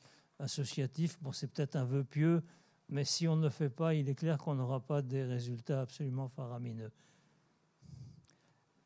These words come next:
Ce qui a été dit aussi, c'est réactiver la participation politique. C'est vrai qu'on est arrivé à un stade où tout le monde a l'impression que, euh,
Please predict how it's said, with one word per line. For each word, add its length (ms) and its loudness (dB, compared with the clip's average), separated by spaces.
Ce 100 -12
qui 100 6
a 20 10
été 160 6
dit 140 8
aussi, 320 6
c'est 480 2
réactiver 640 4
la 120 4
participation 920 -2
politique. 640 -2
C'est 220 2
vrai 240 4
qu'on 260 0
est 160 -2
arrivé 360 4
à 100 2
un 60 2
stade 560 2
où 100 -2
tout 160 0
le 80 6
monde 240 6
a 80 4
l'impression 720 0
que, 340 0
euh, 220 -10